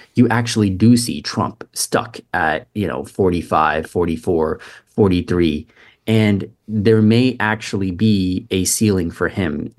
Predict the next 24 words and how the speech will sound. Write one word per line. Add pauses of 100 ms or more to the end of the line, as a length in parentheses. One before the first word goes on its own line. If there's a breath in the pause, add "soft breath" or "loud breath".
(120)
We
have
two
years
of
electoral
evidence,
two
cycles
of
evidence
to
go
off
this.
Twenty
sixteen,
he
hit
forty-six
percent
of
the
vote.